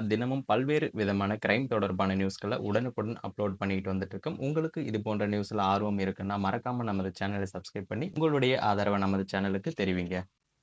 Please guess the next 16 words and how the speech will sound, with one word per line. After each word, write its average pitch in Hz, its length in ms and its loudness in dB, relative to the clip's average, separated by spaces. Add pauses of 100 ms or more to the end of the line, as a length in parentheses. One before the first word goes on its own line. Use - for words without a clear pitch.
(180)
ராணுவ 170 440 4
வீரர்கள் 113 560 0
என்பவர்கள் 98 640 0 (420)
பெரும் 147 280 0
இந்திய 135 440 0
அரசு 120 340 -2
பணியாளர் 107 440 2
மட்டுமே 101 400 0
கிடையாது. 95 480 2 (140)
இந்த 101 260 -2
தேசத்தை 143 480 0 (120)
தன்னுடைய 151 460 2
தோளில் 131 420 0
சுமக்கும் 107 400 -4
மாவீரர்கள் 104 680 4
தான். 90 160 -2